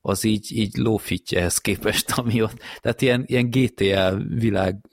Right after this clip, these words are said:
uralkodik a, az ablaka alatt, tehát ilyen tömeggyilkosok, utcakarnevál, ö,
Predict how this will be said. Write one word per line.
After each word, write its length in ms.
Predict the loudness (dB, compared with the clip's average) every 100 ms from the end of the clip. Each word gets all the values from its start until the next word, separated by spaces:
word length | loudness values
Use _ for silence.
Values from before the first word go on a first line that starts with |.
| _
uralkodik 680 | -4 0 0 0 -2 -4 -2
a, 240 | 0 0
az 340 | -2 -2 0 0
ablaka 480 | 0 0 -2 0 2
alatt, 340 | 2 0 0
tehát 360 | -2 0 -2 0
ilyen 360 | 0 2 0 -4 -20 -18 -20 -20 _
tömeggyilkosok, 1040 | -2 2 0 0 0 0 -2 -2 0 -2
utcakarnevál, 1400 | -2 -2 0 -2 0 0 2 2 2 2 2 4 2 -2 -8 -20 -20 -20 _ _
ö, 560 | 0 2 4 4 2